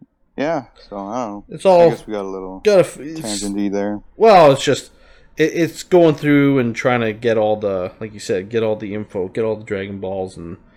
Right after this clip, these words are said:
Speaker 2: really start to
Speaker 1: Yeah.
Speaker 2: kinda hone the game. It, it, it's nice to know, um, you know, as a, as a war gamer, it's nice to know the dimensions of the box that you have to play in.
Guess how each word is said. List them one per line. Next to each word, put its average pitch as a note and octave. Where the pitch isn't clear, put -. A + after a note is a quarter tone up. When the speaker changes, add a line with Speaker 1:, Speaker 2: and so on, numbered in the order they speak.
Speaker 2:
really G#2+
start G2
to A#2+
Speaker 1:
Yeah. G2+
Speaker 2:
kinda F#2
hone G#2
the G2
game. G2
It, F2+
it, A#2+
it's C3+
nice C3+
to C#3+
know, A#2
um, G2
you A#2
know, G2+
as A2
a, G#2
as A2
a B2+
war A#2+
gamer, G#2+
it's E2+
nice A2+
to C3+
know G#2+
the A#2+
dimensions G#2+
of G2
the G2+
box F2
that F#2+
you G2+
have F2+
to -
play E2+
in. C2